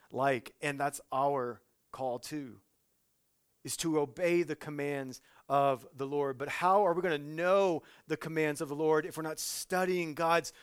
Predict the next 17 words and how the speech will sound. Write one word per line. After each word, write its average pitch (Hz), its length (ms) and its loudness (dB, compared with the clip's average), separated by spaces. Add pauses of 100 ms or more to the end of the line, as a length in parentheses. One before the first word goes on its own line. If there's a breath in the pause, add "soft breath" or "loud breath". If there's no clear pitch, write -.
(160 loud breath)
word? 175 520 2
We 170 60 0
have 170 100 -2
to 156 140 -2 (180 soft breath)
look 190 400 0
in 208 240 -6
his 160 260 -8
word. 175 520 0
"God, 170 240 2
what 185 180 0
is 185 120 0
it 196 100 -2
that 165 120 -8
you 160 80 -4
are 160 60 -4
commanding 180 680 -4 (100)
us 165 540 2